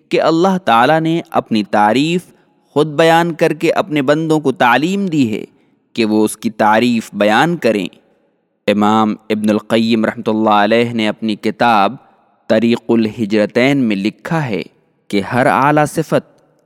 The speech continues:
ہر اچھے نام، ہر عمدہ تعریف، ہر حمد و مدح، ہر تسبیح و تقدیس اور ہر جلال و عزت کی جو کامل ترین اور دائمی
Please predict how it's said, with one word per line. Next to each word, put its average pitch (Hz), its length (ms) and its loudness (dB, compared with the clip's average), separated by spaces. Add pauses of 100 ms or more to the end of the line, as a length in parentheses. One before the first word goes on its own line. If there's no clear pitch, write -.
(160)
ہر 113 100 2 (100)
اچھے 110 380 -4
نام، 113 440 2 (460)
ہر 117 140 0 (140)
عمدہ 151 440 0
تعریف، 147 580 0 (760)
ہر 107 220 0
حمد 110 440 -2
و 107 80 2
مدح، 113 300 0 (680)
ہر 117 120 0
تسبیح 123 440 0
و 117 100 2
تقدیس 127 720 0 (100)
اور 101 280 0 (180)
ہر 117 120 2
جلال 107 400 2
و 107 60 2
عزت 117 540 -4
کی 110 80 -6
جو 104 120 -2
کامل 110 420 -2
ترین 113 460 -2 (100)
اور 104 160 -2
دائمی 104 580 0